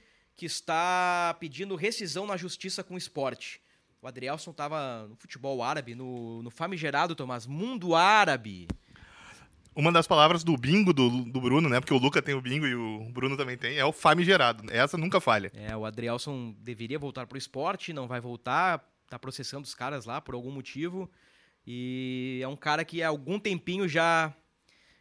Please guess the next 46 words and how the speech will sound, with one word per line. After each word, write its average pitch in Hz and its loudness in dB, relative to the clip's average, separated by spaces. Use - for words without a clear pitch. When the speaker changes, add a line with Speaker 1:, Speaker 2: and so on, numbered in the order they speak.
Speaker 1:
já 143 -4
tá 151 -2
no 160 -4
radar 151 0
colorado 143 2
aí. 127 -2
Seria 156 -6
uma 175 -6
indicação 170 -8
do 165 -8
Centro 185 -6
de 170 -4
Análise 160 -4
e - -10
Prospecção 160 -14
de 156 -10
Atletas, 143 -8
o, 139 -12
o 131 -12
capa, 127 2
do 135 -10
Esporte 135 -4
Clube 143 -6
Internacional. 135 -2
Por 247 2
fim, 277 0
para 233 6
fechar 220 2
o 247 4
podcast, 220 2
a 196 6
busca 226 -2
pelo 214 -4
centroavante. 147 -4
Os 151 -10
nomes 220 -2
que 220 -6
nós 208 2
sabemos, 170 2
Tomás, 131 -4
Brenner, 240 2
Abel 180 4
Hernandes 185 0
e 202 -2
Leandro 190 0
Damião. 160 2